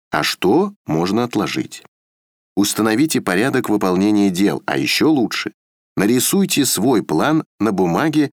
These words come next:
в виде схемы, отражающей последовательность решения задач. Вы сразу увидите, насколько проще выполнять работу, когда она разбита на сегменты. Зафиксированные на бумаге цель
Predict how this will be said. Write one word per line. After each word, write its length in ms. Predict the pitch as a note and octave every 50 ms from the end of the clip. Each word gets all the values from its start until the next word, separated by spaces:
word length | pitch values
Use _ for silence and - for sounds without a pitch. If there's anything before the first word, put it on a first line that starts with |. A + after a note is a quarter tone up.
| _ _ _
в 60 | -
виде 280 | F#2 A#2 F3 D#3 E3+ D#3
схемы, 580 | - - - - A2 G#2 E2 D2 D2 - - _ _ _ _ _ _ _
отражающей 680 | - - - F#2 F2+ F#2 B2 C3 B2 G#2+ - - G2+ F2+
последовательность 1000 | - E2 - - D#2+ F#2+ A#2 A2 A2 A#2 A2 - A2 G#2 G#2 G2 F#2+ - - -
решения 540 | - C3 - - - - D#2 D2 C#2+ D2 C#2
задач. 480 | C2+ C2+ B1+ A#1+ A#1 G1+ - - - _ _ _ _ _ _ _ _ _ _ _ _
Вы 100 | - F2
сразу 380 | - - F#2+ B2+ B2+ A#2+ C3+ -
увидите, 680 | - - A#2 G#2 G2+ C3+ C#3 G2 D#2+ - - - - - _ _ _ _ _ _ _ _
насколько 420 | E2+ F#2+ - - D#3+ D#3+ D#3 D3+
проще 440 | - - G#2 G#2+ C#3+ E3 - - B2+
выполнять 520 | A#2 G#2+ G2+ F2 F2 F2 F#2 G#2 A#2+ A#2 -
работу, 580 | D#2 D#2 D2+ D2 E2 D3+ E3+ - E3 D#3+ D3+ - - - - _
когда 420 | - E2+ - D#2+ E2 C3+ D#3+ D3
она 160 | B2 A2 A#2
разбита 480 | A#2 G#2 F2+ D#2+ D#2+ F2 A#2 A#2+ - G2
на 120 | G2 F#2+
сегменты. 680 | F#2 - F#2 E2 - F2 E2 D2+ C#2 C2+ - - - - _ _ _ _ _ _ _ _ _ _ _ _ _
Зафиксированные 1080 | - - A2 A2+ D#3+ D#3+ D#3 - - - G#3+ G3 G3 E3+ E3+ D#3+ D#3+ D3+ C#3+ C#3 C3
на 160 | - F#2+ A#2+
бумаге 480 | A2 G#2 A2+ G#2+ G#2+ B2+ C3 A2+ F#2 -
цель 480 | - - - - D3 C#3+ G#2 C#2+ -